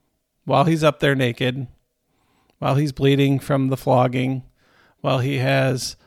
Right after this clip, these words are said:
uh, nails in him. Uh, these people are just yelling insults at him.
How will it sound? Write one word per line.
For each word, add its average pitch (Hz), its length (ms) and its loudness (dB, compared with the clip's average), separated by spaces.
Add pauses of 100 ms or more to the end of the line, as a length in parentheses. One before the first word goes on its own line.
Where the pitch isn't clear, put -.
(160)
uh, 147 220 -8 (480)
nails 147 540 2
in 143 140 2
him. 139 380 0 (460)
Uh, 127 240 -4
these 127 260 -6
people 143 320 -2
are 131 160 0
just 123 240 -8
yelling 160 540 6
insults 147 540 2
at 120 180 -2
him. 135 300 -10